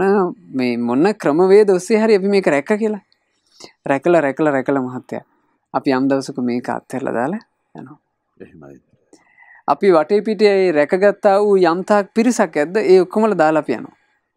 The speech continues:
Speaker 1: අපි මහන්සි වී ආරක්ෂා කරගත්ත දේපල වස්තු ඇද්ද, ඒවත් අපි දාලා යනවා. හැබැයි මහත්තයා, අපි අපේ ජීවිතය තුළ යම් සිල් ගුණයක් රැක්කාද, ඒ සිල් ගුණය දාලා යන්න වෙන්නේ.
Speaker 2: එහෙමයි ස්වාමී.
Speaker 1: ඒ සීලය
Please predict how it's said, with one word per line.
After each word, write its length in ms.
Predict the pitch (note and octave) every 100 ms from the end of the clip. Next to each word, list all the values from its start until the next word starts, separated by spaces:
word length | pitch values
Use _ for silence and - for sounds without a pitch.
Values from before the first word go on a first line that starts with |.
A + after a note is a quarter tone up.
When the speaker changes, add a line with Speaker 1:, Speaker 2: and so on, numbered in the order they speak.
| _ _ _ _ _ - _
Speaker 1:
අපි 200 | D#3+ A#3
මහන්සි 500 | G#3+ F#3+ A3 G#3 A3+
වී 200 | G#3+ A3+
ආරක්ෂා 500 | D#3+ F3 G3+ - G3+
කරගත්ත 480 | G3+ F#3+ F#3 F3+ E3
දේපල 300 | E3 G#3+ A#3+
වස්තු 260 | G3+ -
ඇද්ද, 180 | D3 D3
ඒවත් 360 | F#3+ F3 G#3+ A#3
අපි 140 | G3+
දාලා 300 | F3 C3+ C#3+
යනවා. 200 | B2 - - _ _ _ _ _ _ _ _ _ _ _ _ _ _ _
හැබැයි 260 | C3 C#3+ C3+
මහත්තයා, 320 | B2 - A2+ _ _ _ _ _ _ _ _
අපි 220 | C#3+ D#3+
අපේ 180 | D3+ E3
ජීවිතය 440 | D3 D#3+ E3+ F#3
තුළ 180 | F#3 E3
යම් 220 | D3+ D3+
සිල් 220 | D#3+ D3 D#3+
ගුණයක් 360 | F#3+ G#3+ F3+
රැක්කාද, 480 | C#3 - B2+ - C#3 _ _ _ _ _ _
ඒ 80 | C3+
සිල් 280 | - E3+ F3
ගුණය 260 | D3+ C3 G#2+
දාලා 340 | A2+ B2+ B2+
යන්න 160 | B2+ A#2
වෙන්නේ. 300 | A#2+ G#2+ - _ _ _ _
Speaker 2:
එහෙමයි 340 | - _ - -
ස්වාමී. 440 | - - _ _ _ _ -
Speaker 1:
ඒ 120 | E3
සීලය 420 | E3+ F3 B3 F3+